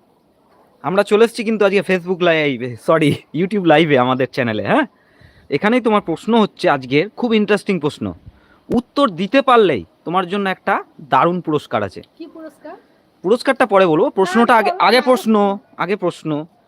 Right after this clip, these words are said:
Speaker 1: প্রশ্নটা হচ্ছে, কোন জিনিস সাদা হলে আমরা মুছি, কিন্তু কালো হলে আমরা মুছি না? যত সাদা হবে, তত আমরা মুছতে থাকি। এবার পুরস্কার কথা বলি, এই প্রশ্নের উত্তরটা দিতে পারলে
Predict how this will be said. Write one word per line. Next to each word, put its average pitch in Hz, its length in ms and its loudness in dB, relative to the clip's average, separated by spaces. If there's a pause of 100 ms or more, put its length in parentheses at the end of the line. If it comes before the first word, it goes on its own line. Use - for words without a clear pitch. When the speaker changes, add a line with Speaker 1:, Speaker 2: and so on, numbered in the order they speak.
(360)
Speaker 1:
প্রশ্নটা 202 460 -4
হচ্ছে, 196 380 -2 (680)
কোন 277 280 4
জিনিস 196 560 -2 (120)
সাদা 185 580 0
হলে 185 280 0 (460)
আমরা 170 260 0
মুছি, 135 400 -4 (360)
কিন্তু 190 240 -4
কালো 175 360 0
হলে 180 280 0 (240)
আমরা 175 200 -2
মুছি 147 300 -4
না? 85 180 -14 (1040)
যত 190 340 -4
সাদা 247 420 0
হবে, 208 220 2
তত 185 280 -2
আমরা 208 240 0
মুছতে 160 320 -4
থাকি। 87 260 -16 (580)
এবার 165 180 0
পুরস্কার 214 440 0
কথা 220 200 2
বলি, 220 240 0 (540)
এই 247 180 2
প্রশ্নের 240 360 0
উত্তরটা 220 420 -2
দিতে 160 260 -2
পারলে 165 340 -2